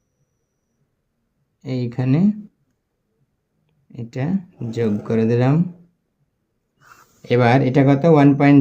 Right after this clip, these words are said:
জিরো ফাইভ কোথায়, ওয়ান পয়েন্ট জিরো ফাইভ এখানে আছে, তাহলে এইখান থেকে এইটা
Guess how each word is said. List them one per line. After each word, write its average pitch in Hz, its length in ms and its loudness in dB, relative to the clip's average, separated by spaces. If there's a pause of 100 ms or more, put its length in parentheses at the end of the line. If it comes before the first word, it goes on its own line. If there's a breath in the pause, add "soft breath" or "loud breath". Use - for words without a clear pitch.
জিরো 139 240 6
ফাইভ 139 140 2 (120)
কোথায়, 151 260 0
ওয়ান 131 200 2
পয়েন্ট 131 220 2
জিরো 131 160 2
ফাইভ 127 160 0
এখানে 131 200 2
আছে, 185 160 -4 (880)
তাহলে 117 220 -6 (160)
এইখান 147 340 0 (140)
থেকে 123 240 -2 (160)
এইটা 135 280 0